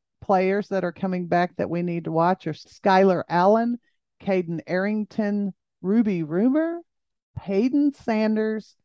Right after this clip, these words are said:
Emma Scott, Ava West, and Addison Willingham. Then you can't rule out Very Best.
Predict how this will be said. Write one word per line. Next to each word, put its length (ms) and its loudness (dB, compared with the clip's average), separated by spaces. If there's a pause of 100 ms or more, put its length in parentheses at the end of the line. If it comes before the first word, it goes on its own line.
(260)
Emma 260 4
Scott, 640 0 (280)
Ava 300 0
West, 400 -4 (240)
and 280 -2
Addison 640 -4
Willingham. 880 -6 (760)
Then 160 4
you 180 2
can't 640 -2 (140)
rule 440 0
out 380 -4 (160)
Very 540 2
Best. 460 -6